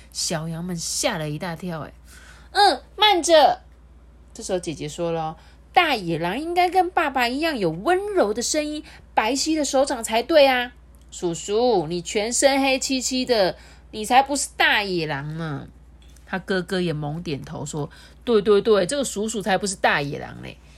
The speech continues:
”“呃，呃，笨，笨蛋啊，你们啊，我就是鼎鼎大名的大野狼啊。”可是呢，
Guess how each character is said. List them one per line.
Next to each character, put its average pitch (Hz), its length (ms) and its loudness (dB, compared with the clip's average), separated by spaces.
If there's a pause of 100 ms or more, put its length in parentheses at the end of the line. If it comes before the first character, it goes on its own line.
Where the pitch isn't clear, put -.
(200)
”“呃， 214 100 -10
呃， 240 260 -6 (140)
笨， 302 200 4 (520)
笨 349 240 6 (100)
蛋 330 260 6
啊， 240 120 -2
你 226 120 -6
们 240 240 2
啊， 190 220 2 (140)
我 294 340 4
就 427 140 -2
是 427 180 -2
鼎 370 220 0
鼎 320 160 -2
大 359 180 4
名 285 140 -2
的 311 80 0
大 311 320 0
野 233 280 -2
狼 170 280 -2
啊。” 330 100 -2 (960)
可 208 140 -2
是 320 160 -4
呢， 285 320 0